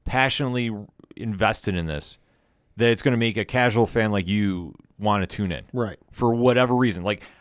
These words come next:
Speaker 1: and I don't know how they're gonna do this, to be honest with you. Like, this is a pay-per-view match that should be on pay-per-view.
Speaker 2: Absolutely.
Speaker 1: So the fact you're gonna have free T V, that's a great thing. For, for us as a fan, perfect.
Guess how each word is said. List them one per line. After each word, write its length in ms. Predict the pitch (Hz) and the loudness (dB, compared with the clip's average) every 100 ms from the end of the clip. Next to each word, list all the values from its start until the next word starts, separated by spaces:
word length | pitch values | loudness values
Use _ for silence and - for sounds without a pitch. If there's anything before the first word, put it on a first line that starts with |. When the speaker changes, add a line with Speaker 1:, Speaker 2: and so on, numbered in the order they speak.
| _ - | _ -2
Speaker 1:
and 140 | 156 | 2
I 80 | 165 | 2
don't 140 | 196 | 2
know 120 | 190 165 | 2 2
how 100 | 170 | 0
they're 120 | 170 | 0
gonna 200 | 170 165 | 0 0
do 160 | 202 | -2
this, 160 | 262 - | -2 -4
to 60 | 98 | -2
be 100 | 85 | -2
honest 200 | 78 - | -2 -4
with 140 | 78 | -4
you. 120 | 85 | -2
Like, 120 | 120 117 | 0 0
this 160 | 196 | 0
is 80 | 233 | 0
a 60 | 220 | 0
pay-per-view 400 | 220 190 160 139 | 0 0 2 2
match 300 | 120 117 - | 2 0 -2
that 140 | 113 | -4
should 160 | - 107 | -2 -2
be 100 | 107 | -2
on 80 | |
pay-per-view. 420 | 98 104 78 67 - | -2 -4 -6 -14 -10
Speaker 2:
Absolutely. 640 | 123 123 - 131 131 127 104 | -6 -4 0 2 2 2 2
Speaker 1:
So 100 | 170 | 2
the 100 | 151 | 2
fact 160 | 220 | 0
you're 120 | 226 170 | 0 0
gonna 180 | 175 151 | 2 2
have 120 | 131 | 0
free 160 | - 127 | -2 -4
T 120 | 147 | -2
V, 160 | 151 98 | -6 -2
that's 240 | 147 147 | -2 0
a 40 | |
great 260 | 120 143 127 | 2 2 4
thing. 160 | 214 - | 4 4
For, 160 | - 123 107 | 4 4 2
for 200 | - 147 | 0 2
us 100 | 143 | 2
as 100 | 147 | 0
a 80 | 120 | -2
fan, 340 | - 170 277 - _ _ | -2 -2 -2 -8 _ _
perfect. 380 | 294 294 - | -6 -4 -6